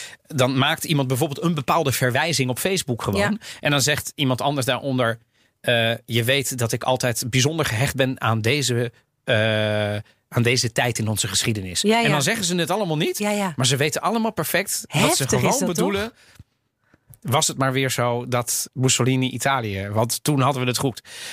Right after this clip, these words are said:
Speaker 1: De mensen waren toen nog niet eens geboren. Maar het wil maar zeggen dat
Speaker 2: Ja,
Speaker 1: het,
Speaker 2: ja.
Speaker 1: dat het iets te romantisch is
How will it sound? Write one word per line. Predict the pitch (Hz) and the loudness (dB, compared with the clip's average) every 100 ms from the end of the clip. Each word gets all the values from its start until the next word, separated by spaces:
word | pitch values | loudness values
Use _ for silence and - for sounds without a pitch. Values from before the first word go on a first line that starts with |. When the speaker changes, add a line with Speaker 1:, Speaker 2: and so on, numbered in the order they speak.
| - | -4
Speaker 1:
De | 110 | 2
mensen | 110 | 4
waren | 110 117 | 4 2
toen | 113 | 2
nog | 110 | 2
niet | 110 | 2
eens | 107 | 0
geboren. | 117 127 101 - - | 2 2 0 -4 -4
Maar | 139 143 - - - - - | 0 0 -2 -12 -12 -10 -2
het | 143 | 0
wil | 143 214 | 2 2
maar | 262 170 | 2 0
zeggen | 143 208 208 | 2 0 -2
dat | 170 | 0
Speaker 2:
Ja, | 190 | 0
Speaker 1:
het, | 202 | 2
Speaker 2:
ja. | 190 | 0
Speaker 1:
dat | 160 | -2
het | 160 - | -4 -6
iets | - 262 - - | -2 0 -2 0
te | 214 | 0
romantisch | 185 156 190 247 254 233 | 0 -2 -2 -2 -2 -2
is | - 277 - - | -2 -2 -2 -2